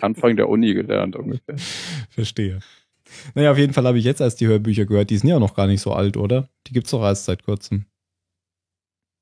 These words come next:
Speaker 1: Gott,
Speaker 2: Oder?
Speaker 1: ja, die gibt's schon ein bisschen länger.
Speaker 2: Naja, auf jeden Fall sind das die Original-, äh, Sprecher. Wir aus dem Film, die Synchronsprecher, richtig?
Speaker 1: Die gibt's auch schon ein bisschen länger.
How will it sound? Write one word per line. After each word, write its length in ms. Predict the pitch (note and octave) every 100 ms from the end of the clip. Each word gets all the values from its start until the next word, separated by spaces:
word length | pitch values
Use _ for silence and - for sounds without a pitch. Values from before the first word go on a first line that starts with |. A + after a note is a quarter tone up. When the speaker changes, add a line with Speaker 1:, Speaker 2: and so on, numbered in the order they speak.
| _ _
Speaker 1:
Gott, 220 | - A2+
Speaker 2:
Oder? 100 | A#2+ - -
Speaker 1:
ja, 60 | -
die 120 | -
gibt's 220 | - - -
schon 200 | D2 F2
ein 40 |
bisschen 300 | F2+ - D#2+
länger. 340 | D2 D2 E2 - _ _ _
Speaker 2:
Naja, 180 | B2 B2+
auf 80 | A2
jeden 240 | A#2 B2
Fall 160 | E3 E3+
sind 160 | E3+
das 140 | D#3+ -
die 100 | B2+
Original-, 760 | A2+ A#2 A2 G2+ B2+ E3 D3+ D#3 C#3 C3+ C3
äh, 40 | C3
Sprecher. 560 | - - G#2+ F#2+ D#2+ - _ _ _ _ -
Wir 180 | A2+ B2+
aus 120 | B2+
dem 100 | C3+
Film, 380 | - G2+ F#2+ G#2+ -
die 80 | G#2
Synchronsprecher, 800 | G#2 G2+ G2 G2 - F#2 - F#2
richtig? 340 | A2 F3+ F#3
Speaker 1:
Die 100 | -
gibt's 220 | C3 -
auch 140 | - D3+
schon 220 | - F#2
ein 60 | E2+
bisschen 340 | D#2 - -
länger. 340 | - - -